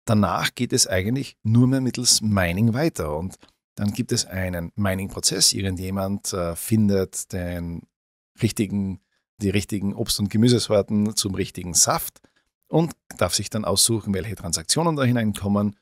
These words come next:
und generiert dann einen Block. Und von dem wird dann wieder Mining betrieben und das generiert dann noch einen Block und so weiter und so fort.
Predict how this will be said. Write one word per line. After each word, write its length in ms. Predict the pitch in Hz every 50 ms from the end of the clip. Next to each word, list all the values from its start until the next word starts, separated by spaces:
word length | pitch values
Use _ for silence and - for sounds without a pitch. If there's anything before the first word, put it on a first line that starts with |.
| _ _
und 200 | _ - 165 156
generiert 420 | - 165 156 139 104 104 98 - -
dann 160 | 113 120 -
einen 380 | - 78 78 82 104 131 127 -
Block. 340 | - 85 78 - - - - _ _ _ _ _ _ _ _ _ _ _ _
Und 380 | _ - 98 101 98 98 98 -
von 220 | - - 104 98
dem 380 | 95 117 135 143 143 147 135 - _ _ _ _ _ _
wird 240 | - 104 101 - -
dann 300 | 95 80 78 82 - -
wieder 140 | 95 85 78
Mining 280 | 82 107 151 175 165 147
betrieben 500 | 135 123 113 120 127 127 117 127 131 131
und 240 | - 139 120 110 110
das 120 | 104 -
generiert 380 | - 104 101 95 104 101 - 127
dann 120 | 120 104
noch 220 | 90 76 - -
einen 240 | - 73 82 82 80
Block 300 | - 85 80 76 - -
und 140 | - 95 87
so 160 | - - 85
weiter 320 | 85 95 113 - 123 117 -
und 120 | - -
so 80 | - -
fort. 360 | - - 143 147 151 -